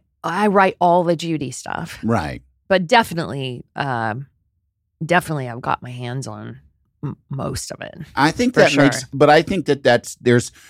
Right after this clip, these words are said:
Speaker 2: something intangible
Speaker 1: Yeah,
Speaker 2: where you get
Speaker 1: absolutely.
Speaker 2: to say your
Speaker 1: It's
Speaker 2: own.
Speaker 1: so lucky.
Speaker 2: Yeah, yeah.
Speaker 1: Yeah. Huge, huge.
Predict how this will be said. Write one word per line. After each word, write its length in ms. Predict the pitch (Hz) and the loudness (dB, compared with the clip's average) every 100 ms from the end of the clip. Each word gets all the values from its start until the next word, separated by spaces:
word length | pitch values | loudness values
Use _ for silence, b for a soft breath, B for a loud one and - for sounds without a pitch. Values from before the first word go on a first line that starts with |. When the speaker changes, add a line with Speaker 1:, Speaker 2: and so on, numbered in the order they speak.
| B | B
Speaker 2:
something 400 | - 156 151 139 | 0 2 4 4
intangible 880 | 120 117 117 120 117 92 78 69 78 - - | 4 4 2 4 2 0 -2 -6 -8 -16 -8
Speaker 1:
Yeah, 120 | 202 - - 180 | -6 -2 2 2
Speaker 2:
where 160 | 123 127 | 4 4
you 180 | 127 120 | 6 6
get 180 | 113 127 | 4 2
Speaker 1:
absolutely. 40 | |
Speaker 2:
to 100 | 113 | 0
say 260 | - 107 104 | 4 6 6
your 160 | 95 | 6
Speaker 1:
It's 100 | 95 | 6
Speaker 2:
own. 220 | 95 90 85 | 6 4 4
Speaker 1:
so 220 | 165 139 | 4 2
lucky. 320 | 120 117 113 | -2 -2 4
Speaker 2:
Yeah, 140 | 110 | 4
yeah. 360 | 92 95 78 71 | 4 2 0 -4
Speaker 1:
Yeah. 280 | - 76 - _ _ _ _ _ _ | -6 -8 -10 _ _ _ _ _ _
Huge, 520 | - 220 208 - 160 - | 0 2 0 -4 -14 -6
huge. 560 | 175 151 139 135 - | -2 -2 -4 -8 -12